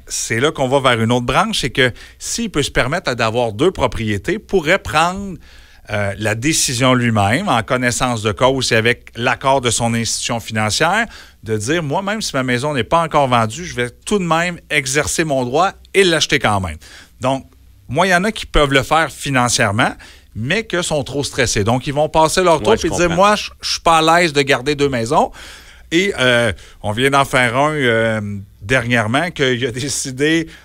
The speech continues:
Speaker 1: d'acheter, sa maison n'était même pas mise à vendre, puis il va peut-être avoir un, deux maisons genre en même temps, puis lui, il est à l'aise avec ça.
Speaker 2: Je comprends.
Speaker 1: Sa banque était à l'aise et lui était à l'aise avec ça. Par contre, quand tout va bien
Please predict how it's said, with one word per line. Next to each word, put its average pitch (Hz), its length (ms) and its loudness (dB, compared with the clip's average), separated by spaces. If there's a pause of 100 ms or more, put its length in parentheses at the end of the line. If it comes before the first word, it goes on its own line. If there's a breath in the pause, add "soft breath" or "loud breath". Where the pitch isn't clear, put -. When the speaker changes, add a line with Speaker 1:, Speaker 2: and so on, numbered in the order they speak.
(160 loud breath)
Speaker 1:
d'acheter, 165 880 2 (100)
sa 113 220 -4
maison 123 240 2
n'était 135 180 0
même 156 220 0
pas 170 140 2
mise 170 120 0
à 156 140 4
vendre, 160 280 2
puis 165 120 -10
il 170 40 -4
va 160 100 2
peut-être 160 260 0
avoir 147 420 4
un, 135 60 -2 (580)
deux 139 200 2
maisons 160 340 0
genre 151 160 4
en 139 80 4
même 127 160 0
temps, 185 120 0
puis 170 140 -8
lui, 156 160 -8
il 156 60 -6
est 131 140 -8
à 131 100 4
l'aise 107 280 0
avec 101 220 -4
ça. 120 120 -4
Speaker 2:
Je 101 40 0
comprends. 107 260 -2
Speaker 1:
Sa 104 220 -2
banque 170 320 2
était 214 180 4
à 202 120 4
l'aise 226 480 0
et 165 120 2
lui 185 200 -4
était 139 360 -6
à 147 120 2
l'aise 147 260 4
avec 117 220 0
ça. 101 180 -4 (400 loud breath)
Par - 220 -6
contre, 196 360 0
quand 139 160 2
tout 202 180 -4
va 151 160 4
bien 131 340 2